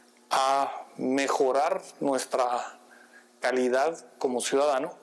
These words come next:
y nuestra calidad como país. Así que no se vaya a ningún lado y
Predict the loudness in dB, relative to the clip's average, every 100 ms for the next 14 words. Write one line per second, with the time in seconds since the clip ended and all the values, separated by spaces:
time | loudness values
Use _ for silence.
0 | -14 -4 0 2 2 0 -2 0 0 0
1 | 2 0 -2 -12 -12 -4 -2 0 -2 -6
2 | -4 -6 -6 -12 -20 -14 -14 -14 -16 -6
3 | 0 2 2 2 2 2 2 2 -2 -2
4 | 0 0 0 2 0 0 -6 -14 -2 0
5 | 2 2 -2 -6 -20 -16 -4 0 2 0